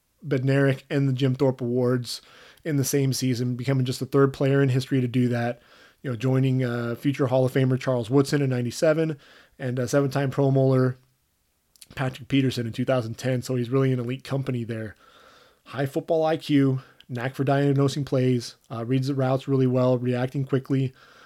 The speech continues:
Um, you know, he's somebody who I think spends countless hours studying film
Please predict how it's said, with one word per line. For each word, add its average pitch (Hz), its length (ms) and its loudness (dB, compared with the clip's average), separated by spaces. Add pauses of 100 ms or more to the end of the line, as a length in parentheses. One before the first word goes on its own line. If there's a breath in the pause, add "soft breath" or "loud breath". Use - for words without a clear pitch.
(160 loud breath)
Um, 117 480 -8
you 139 80 -6
know, 113 40 -4
he's 127 140 -2
somebody 147 320 4
who 135 220 6
I - 20 2
think 135 240 -2
spends 131 340 -4
countless 139 440 -6
hours 131 280 2
studying 131 360 0
film 135 480 0